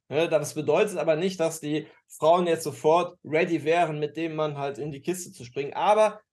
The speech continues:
ne, es ist halt so ein gewisses Grundinteresse da. Man muss sich das Ganze vorstellen wie so, äh, der Keim, ne, einer Pflanze, ne, der jetzt halt weiter wachsen kann. Ne, also die Frau, die weiß schon, „Okay, dieser Typ,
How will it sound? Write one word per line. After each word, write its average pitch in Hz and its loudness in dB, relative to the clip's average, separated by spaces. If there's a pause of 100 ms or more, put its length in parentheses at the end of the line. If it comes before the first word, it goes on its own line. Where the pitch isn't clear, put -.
(120)
ne, 151 -2
es 180 -4
ist 190 -4
halt 185 0 (120)
so - -2
ein 175 2
gewisses 185 -4
Grundinteresse 151 -4
da. 110 -4
Man 120 -8
muss 202 -2
sich 202 -8
das 185 -8
Ganze 185 -4
vorstellen 190 0
wie 196 -2
so, 180 2 (180)
äh, 165 0
der 156 -2
Keim, 208 4 (140)
ne, 160 -4
einer 160 -2
Pflanze, 220 2 (120)
ne, 180 -6 (100)
der 165 2
jetzt 165 2
halt 156 2
weiter 170 4
wachsen 151 -4
kann. 190 0 (180)
Ne, 139 -4
also 151 2
die 156 -4
Frau, 185 4
die 175 0
weiß 180 -2
schon, 196 -6
„Okay, 240 -4 (180)
dieser 180 -2
Typ, 233 -10